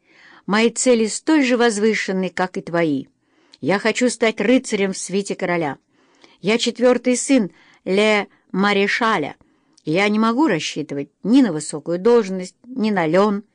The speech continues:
ни на деньги. Нет прав даже на хорошую партию. Но я уверен, что Господь укажет мне правильный путь, и однажды я получу все, о чем мечтаю —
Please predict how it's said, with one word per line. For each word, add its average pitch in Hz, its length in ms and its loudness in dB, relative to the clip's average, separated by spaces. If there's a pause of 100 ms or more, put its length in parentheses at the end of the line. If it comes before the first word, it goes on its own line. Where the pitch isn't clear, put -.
(300)
ни 196 140 0
на 170 160 0
деньги. 175 560 -2 (560)
Нет 277 220 2
прав 277 260 2
даже 220 260 2
на 214 80 -4
хорошую 202 460 -2
партию. 170 580 -4 (580)
Но 165 100 -2
я 185 180 2
уверен, 185 380 2
что - 180 -6
Господь 165 480 -4
укажет 214 480 -2
мне 147 140 -2
правильный 156 500 -4
путь, 160 380 -10 (440)
и 170 60 -2
однажды 175 480 0
я 180 160 -2
получу 185 400 -4
все, 196 420 0 (160)
о 156 80 -10
чем 175 240 -4
мечтаю — 156 640 -4